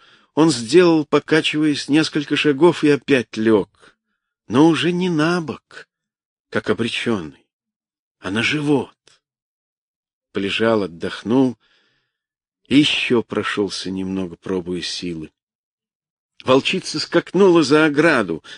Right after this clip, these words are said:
Морда её сделалась хитрой, как у лисы. Ну же! Ну! Самур сел у самой изгороди.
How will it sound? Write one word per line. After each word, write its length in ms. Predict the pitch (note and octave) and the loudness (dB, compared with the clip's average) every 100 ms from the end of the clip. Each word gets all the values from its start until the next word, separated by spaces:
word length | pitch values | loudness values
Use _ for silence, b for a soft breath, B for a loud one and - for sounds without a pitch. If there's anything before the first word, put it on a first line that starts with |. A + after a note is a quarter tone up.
| B B | B B
Морда 440 | C3 G#3 E3+ B2 | 4 6 6 4
её 200 | C#3 C#3 | 2 2
сделалась 600 | C#3+ A#2 E3 D3 C3+ C3+ | 0 2 4 6 4 0
хитрой, 720 | - - - A3 G#3 D3+ C#3+ C3+ | -2 -8 -2 2 2 2 0 2
как 260 | D#3+ - | 0 0
у 60 | F3 | -2
лисы. 520 | F3 G3 - - D#3+ | 0 -2 -6 -6 -4
Ну 360 | C3 E3 A3+ F2+ | -4 -4 -4 -4
же! 400 | - - - _ _ _ _ _ _ _ _ _ - | -8 -14 -16 _ _ _ _ _ _ _ _ _ -10
Ну! 500 | A3+ C#4 A3+ G#2+ - _ _ _ _ _ _ _ _ _ _ _ - | -4 -2 -2 -6 -12 _ _ _ _ _ _ _ _ _ _ _ -10
Самур 480 | - C3+ D3 D#3 C3 | 0 2 2 0 -2
сел 380 | - D#3+ D3 - | -6 -4 -4 -6
у 100 | A#2+ | -8
самой 400 | - D3 C#3 B2+ | -4 -4 -4 -4
изгороди. 760 | G#2 E2+ - E2 C#2+ C#2 C2+ | -6 -6 -10 -12 -12 -14 -20